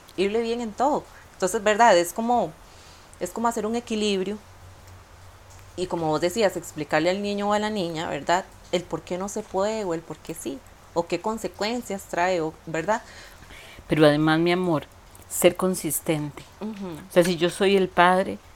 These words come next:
Speaker 2: poder ser consistente con lo que yo soy.
Speaker 1: Ujú.
Speaker 2: Eh, explicarles es importante,
Speaker 1: Ujú.
Speaker 2: acompañarlo es importante, pero además
Speaker 1: Ujú.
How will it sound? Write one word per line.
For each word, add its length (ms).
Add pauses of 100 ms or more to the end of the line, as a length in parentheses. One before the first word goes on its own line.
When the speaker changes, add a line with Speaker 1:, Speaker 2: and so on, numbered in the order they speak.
(340)
Speaker 2:
poder 260
ser 180
consistente 640
con 320
lo 80
que 120
yo 140
soy. 400 (160)
Speaker 1:
Ujú. 360 (1080)
Speaker 2:
Eh, 480 (260)
explicarles 840 (400)
es 160
importante, 800 (280)
Speaker 1:
Ujú. 340
Speaker 2:
acompañarlo 760
es 140
importante, 480
pero 200
además 360
Speaker 1:
Ujú. 80